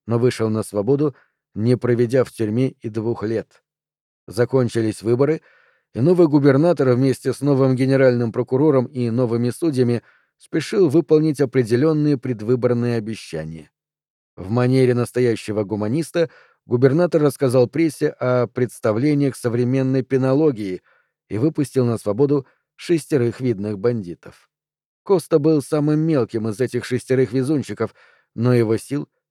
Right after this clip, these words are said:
как раз хватало на северную сторону. Киннард заглянул в комнатку портного.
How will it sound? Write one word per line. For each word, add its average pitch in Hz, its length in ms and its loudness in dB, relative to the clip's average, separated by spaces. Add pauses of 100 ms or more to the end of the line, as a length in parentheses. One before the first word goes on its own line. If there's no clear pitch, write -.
(140)
как 131 240 0
раз 127 300 2
хватало 123 500 2
на 127 140 0
северную 101 540 -4
сторону. 71 440 -16 (920)
Киннард 127 380 2
заглянул 120 580 0
в - 80 -14
комнатку 127 460 -2
портного. 92 580 -8